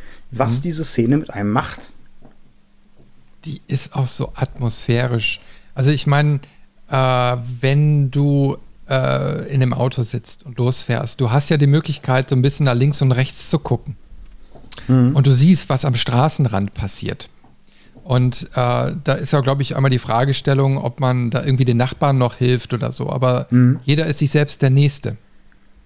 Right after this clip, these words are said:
Speaker 2: Und,
Speaker 1: Ja.
Speaker 2: äh, die fahren mal links, mal rechts, versuchen Umwege zu finden. Also so,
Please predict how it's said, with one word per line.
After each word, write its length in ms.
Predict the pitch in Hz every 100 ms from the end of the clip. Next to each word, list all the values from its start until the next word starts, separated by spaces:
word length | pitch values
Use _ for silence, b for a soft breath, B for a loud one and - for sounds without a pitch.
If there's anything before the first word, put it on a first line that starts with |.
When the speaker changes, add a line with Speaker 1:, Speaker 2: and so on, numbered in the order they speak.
| - -
Speaker 2:
Und, 420 | 127 120 113 -
Speaker 1:
Ja. 200 | 117 - - _ -
Speaker 2:
äh, 120 | 151
die 140 | 135 139
fahren 560 | 135 151 170 147 147 - - - -
mal 300 | 143 131 139
links, 400 | 170 175 - -
mal 220 | 139 135
rechts, 500 | 147 180 - - - b b _
versuchen 460 | - 127 156 131 -
Umwege 580 | 143 185 160 165 165
zu 140 | - 147
finden. 340 | - 156 156
Also 220 | 151 131 127
so, 320 | 135 165